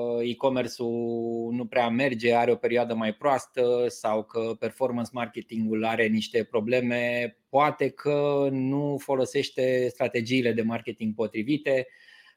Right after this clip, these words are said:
pentru că în To Performant lucrurile se întâmplă foarte, foarte bine și suntem pe creștere foarte bună față de anul trecut. Um,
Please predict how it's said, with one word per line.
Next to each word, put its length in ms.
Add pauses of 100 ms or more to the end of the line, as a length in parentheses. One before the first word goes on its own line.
pentru 260
că 80
în 80
To 100
Performant 600
lucrurile 460
se 140
întâmplă 500 (760)
foarte, 880
foarte 600
bine 380
și 380
suntem 220
pe 80
creștere 360
foarte 300
bună 240
față 320
de 300
anul 260
trecut. 460 (760)
Um, 1000